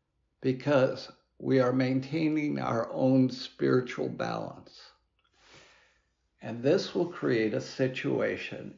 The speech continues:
in which both you and others are protected. From my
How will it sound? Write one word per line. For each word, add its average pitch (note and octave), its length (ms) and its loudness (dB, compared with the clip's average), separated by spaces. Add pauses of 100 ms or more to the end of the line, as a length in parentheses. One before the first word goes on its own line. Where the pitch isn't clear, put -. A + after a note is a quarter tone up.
(100)
in A2+ 180 -10
which A2+ 380 -4
both A#2 340 -4
you C#3+ 460 2
and C3+ 160 2
others B2+ 640 -2 (360)
are A2 160 -6
protected. - 760 -12 (3750)
From G3 300 2
my C#3+ 460 2